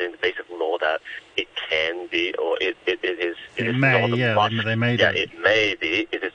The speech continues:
Speaker 1: not a must for them to have the district council. They can use the area committee as those, some so-called district, uh, uh, community work, uh, organization, uh, as well. So, um,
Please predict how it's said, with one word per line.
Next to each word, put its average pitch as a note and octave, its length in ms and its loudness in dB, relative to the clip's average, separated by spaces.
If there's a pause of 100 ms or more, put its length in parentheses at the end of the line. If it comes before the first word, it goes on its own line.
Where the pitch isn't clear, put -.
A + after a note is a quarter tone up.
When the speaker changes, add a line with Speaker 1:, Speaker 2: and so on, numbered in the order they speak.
Speaker 1:
not G2 200 2
a - 20 -14 (100)
must G2 300 0
for - 100 -6
them E2+ 180 -4
to E2 120 -10 (120)
have G2 180 2
the E2 100 -10
district - 360 -10
council. F2 460 -2 (260)
They - 80 -2
can E2 180 -10
use A#2 180 -4 (100)
the G2 180 4
area A2 280 4 (120)
committee G2 480 -4
as F#2 160 4 (160)
those, G#2 200 -2 (160)
some A2 220 2 (220)
so-called G#2+ 460 -2 (400)
district, - 400 -2 (180)
uh, E2+ 420 2
uh, F2 300 0 (100)
community G#2 720 -2
work, G2+ 340 0
uh, F#2 240 0
organization, F2+ 880 -2 (540)
uh, D#2 300 0 (840)
as - 160 -2
well. D3 280 2
So, G#2 320 0
um, F#2+ 240 -4